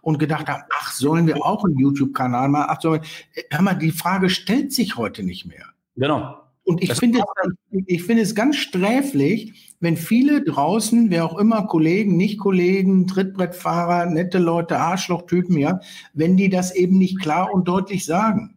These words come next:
Speaker 1: Ja, wenn die da über Mindset reden, über, über Vorhänge, die man im Hintergrund machen oder wie funktioniert ein Greenscreen. Das, hör mal, wir verlieren Zeit.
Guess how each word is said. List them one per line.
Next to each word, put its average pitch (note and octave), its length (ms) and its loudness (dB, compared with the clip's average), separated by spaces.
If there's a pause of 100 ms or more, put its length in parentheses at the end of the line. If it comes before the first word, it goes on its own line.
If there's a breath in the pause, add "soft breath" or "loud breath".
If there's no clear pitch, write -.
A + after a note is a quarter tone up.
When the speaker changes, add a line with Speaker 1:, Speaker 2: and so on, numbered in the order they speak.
(100)
Speaker 1:
Ja, D#3 220 -2
wenn E3 140 2
die F3 80 2
da E3+ 180 -4
über D#3+ 220 0
Mindset G3 640 0
reden, F#3+ 300 2
über, E3+ 300 2
über E3 200 -2
Vorhänge, F#3+ 600 2
die E3+ 120 0
man E3+ 200 0
im D#3 120 0
Hintergrund G3 560 2
machen F#3 220 4
oder D#3 200 0
wie E3+ 120 0
funktioniert F3 560 0
ein D#3 40 -6
Greenscreen. D#3 600 0 (460 loud breath)
Das, D#3 220 -6 (500)
hör F3 120 2
mal, A3 160 2
wir F#3 100 2
verlieren F#3 380 0
Zeit. - 680 -2